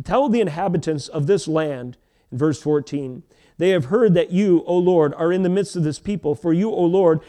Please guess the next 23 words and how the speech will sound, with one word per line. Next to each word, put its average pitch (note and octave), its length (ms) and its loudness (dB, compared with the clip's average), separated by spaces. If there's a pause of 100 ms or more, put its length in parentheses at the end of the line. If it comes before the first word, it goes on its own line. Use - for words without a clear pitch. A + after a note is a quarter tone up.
(120)
are D#3 100 0
seen F3+ 280 -2
face G3 320 -2
to C#3+ 80 -10
face, E3 400 -2 (240)
and E3+ 120 -2
your F3+ 120 0
clouds G3 400 2
stand G#3+ 320 0
over F#3+ 240 2
them, D#3+ 240 0
and E3+ 120 -2
you G#3 80 -2
go F#3 140 2
before F#3+ 400 2
them D#3+ 200 0
in D#3 120 -6
a D3 60 -4
pillar G#3+ 280 2
of F#3 100 -2
fire D#3+ 260 0
by D3+ 160 0
day D#3+ 320 -2